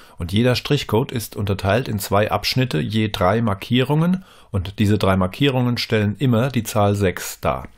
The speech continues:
Sechs sechs sechs. Nun, was sagt dies aus? Niemand soll etwas ohne dieses Mal kaufen oder verkaufen.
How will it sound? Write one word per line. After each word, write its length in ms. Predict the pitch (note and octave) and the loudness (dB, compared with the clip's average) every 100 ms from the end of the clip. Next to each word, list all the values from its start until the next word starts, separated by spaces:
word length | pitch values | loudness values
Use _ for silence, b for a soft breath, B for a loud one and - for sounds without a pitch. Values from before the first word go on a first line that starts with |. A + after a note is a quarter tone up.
| B B B | B B B
Sechs 300 | F#2+ G2 F#2+ | -2 -2 -2
sechs 260 | - F#2 - | -4 -4 -4
sechs. 340 | C#2+ - - - B B B | -8 -8 -20 -20 B B B
Nun, 240 | A#2 A2+ B B | 2 2 B B
was 180 | A2 F#2+ | -4 0
sagt 220 | G#2 G2+ | 0 0
dies 140 | G2+ - | -4 -4
aus? 380 | A#2+ A2 - - B B B | -4 -4 -8 -18 B B B
Niemand 280 | B2+ C#3+ G#2 | 2 2 2
soll 160 | F#2+ | 0
etwas 380 | F#2+ - F#2 - - | -2 -4 -4 -4 -2
ohne 280 | A#2 A#2 A#2 | 2 2 2
dieses 360 | G#2+ A2+ - | 0 -2 -2
Mal 300 | F#2 F2 G#2+ | -2 0 -2
kaufen 440 | - F2+ F2 - G2+ | -2 0 0 0 -4
oder 200 | G2 G2+ | -2 -2
verkaufen. 560 | A2 E2+ - - - | -2 -2 -4 -12 -14